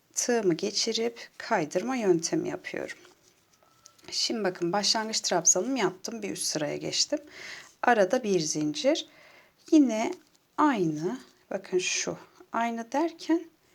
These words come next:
bakın. Yani şu nokta.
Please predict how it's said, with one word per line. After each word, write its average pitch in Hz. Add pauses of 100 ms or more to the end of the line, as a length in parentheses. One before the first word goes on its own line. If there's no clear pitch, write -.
(320)
bakın. 165 (840)
Yani 196
şu -
nokta. -